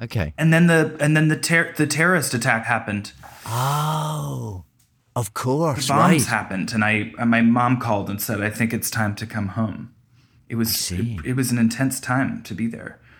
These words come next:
Speaker 1: So what age were you?
Speaker 2: I think I was nineteen.
Speaker 1: Okay.
Speaker 2: Nineteen, twenty? Eighteen, nineteen, twenty?
Speaker 1: So when you're,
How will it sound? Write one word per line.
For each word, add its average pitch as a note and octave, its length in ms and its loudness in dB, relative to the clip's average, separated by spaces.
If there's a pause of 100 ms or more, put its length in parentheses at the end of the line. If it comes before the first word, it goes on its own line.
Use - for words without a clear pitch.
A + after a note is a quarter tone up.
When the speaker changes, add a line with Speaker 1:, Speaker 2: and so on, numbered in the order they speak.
(280)
Speaker 1:
So - 140 0
what F#3+ 160 4
age F#3+ 220 2
were F3+ 160 4
you? A3 280 0 (400)
Speaker 2:
I - 80 -6
think A#3 160 -2
I C#4 40 4
was C#3 220 0
nineteen. F3 760 0 (560)
Speaker 1:
Okay. A#2 640 -2
Speaker 2:
Nineteen, E3+ 340 0
twenty? G#3+ 440 -2 (140)
Eighteen, F3 320 -2
nineteen, F#3 280 0
twenty? A3 420 -2 (640)
Speaker 1:
So - 160 0
when B3 220 4
you're, A#3 280 4